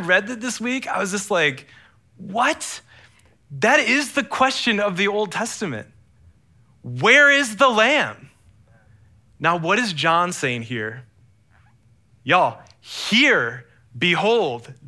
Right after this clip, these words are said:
this is the lamb." So the Old Testament, they're saying what? "Where's the lamb?" And they're looking forward. John is saying, "Here,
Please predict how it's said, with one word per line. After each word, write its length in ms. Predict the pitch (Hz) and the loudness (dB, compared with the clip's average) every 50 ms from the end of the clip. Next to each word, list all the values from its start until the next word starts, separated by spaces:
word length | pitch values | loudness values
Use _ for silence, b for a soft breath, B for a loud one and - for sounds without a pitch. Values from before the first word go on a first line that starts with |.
| 117 101 | -20 -6
this 320 | 98 147 180 233 226 - - | 0 2 2 2 2 0 -2
is 180 | 226 196 151 | -2 -2 -2
the 120 | 143 170 156 | -2 -2 0
lamb." 380 | 143 147 160 160 123 107 - - - - _ _ _ _ B B B B B B B B B B B B B B _ _ _ _ _ _ _ | 0 0 0 0 -2 -6 -10 -14 -20 -20 _ _ _ _ B B B B B B B B B B B B B B _ _ _ _ _ _ _
So 160 | - - 156 | -8 -6 -4
the 100 | 143 160 | -2 0
Old 220 | 165 196 233 254 | 2 2 2 2
Testament, 360 | - 233 202 190 - 170 160 139 | 4 2 2 2 2 -2 -4 -2
they're 100 | 165 147 | -4 -2
saying 280 | - 180 160 143 143 | 0 0 0 0 0
what? 360 | 147 143 120 107 - - _ _ | -2 -2 -2 -2 -6 -12 _ _
"Where's 540 | 120 113 120 160 180 226 277 294 262 202 151 | -12 -4 0 4 4 6 6 4 2 -2 -2
the 100 | 147 151 | -4 -4
lamb?" 420 | 139 127 139 170 208 175 113 104 - _ _ | -2 0 0 0 0 -2 -4 -6 -12 _ _
And 140 | - 156 156 | -6 0 0
they're 120 | 170 175 | 2 0
looking 420 | 165 156 175 202 208 - 208 175 156 | 2 0 -2 -2 -2 -2 -4 -4 -4
forward. 840 | 131 - - - 180 196 214 202 170 135 120 110 110 120 143 165 b b b b b b b b b b _ 127 | -6 -8 -8 -4 -2 0 0 0 -2 -4 -4 -4 -4 -4 -6 -8 b b b b b b b b b b _ -4
John 300 | 120 160 170 196 233 233 | 2 4 6 6 6 4
is 100 | 185 - | 2 0
saying, 280 | - 175 156 147 139 | 0 0 0 0 -2
"Here, 640 | 131 - - 214 262 269 165 120 107 101 - - b | -4 -6 -2 0 0 2 2 0 -2 -6 -8 -12 b